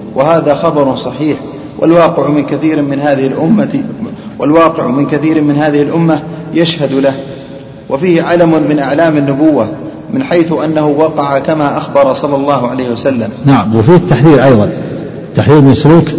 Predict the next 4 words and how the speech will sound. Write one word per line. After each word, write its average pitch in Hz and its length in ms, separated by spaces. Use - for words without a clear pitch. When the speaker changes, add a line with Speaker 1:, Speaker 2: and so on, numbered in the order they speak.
Speaker 2:
طرق 131 400
من 110 160
كان 117 220
قبلنا 104 500